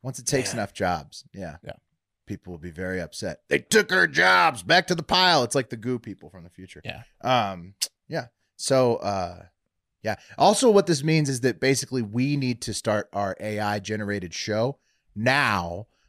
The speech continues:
Speaker 1: uh, before we're the last people to have one, and
Speaker 3: Right, well
Speaker 1: before Google, China, or Microsoft just does it against our will.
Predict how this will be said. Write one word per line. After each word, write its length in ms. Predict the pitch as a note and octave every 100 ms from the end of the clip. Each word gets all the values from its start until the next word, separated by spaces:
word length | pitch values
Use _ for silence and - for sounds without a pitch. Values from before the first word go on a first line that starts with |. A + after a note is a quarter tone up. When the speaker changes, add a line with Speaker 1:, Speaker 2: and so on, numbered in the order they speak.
| -
Speaker 1:
uh, 120 | A#2
before 360 | G#2 - A#2+ A#2
we're 100 | A2+
the 100 | G#2
last 340 | A#2 A2+ A#2+
people 220 | - A#2+ G#2+
to 60 |
have 260 | G2+ G#2+ G#2+
one, 220 | G#2 G#2
and 300 | - F3 E3
Speaker 3:
Right, 120 | D3
well 120 | C3 B2+
Speaker 1:
before 280 | B2+ A#2+ - -
Google, 400 | C3 B2+ B2 A#2
China, 560 | - B2 A2+ G#2+ G2+ F#2+
or 240 | G#2+ G#2+ G2
Microsoft 560 | G#2 G2+ F#2+ G2+ F2+ -
just 180 | F#2
does 160 | G#2+ F#2
it 80 | F2+
against 300 | F2 F2+ -
our 100 | D#2+
will. 320 | D#2+ D#2+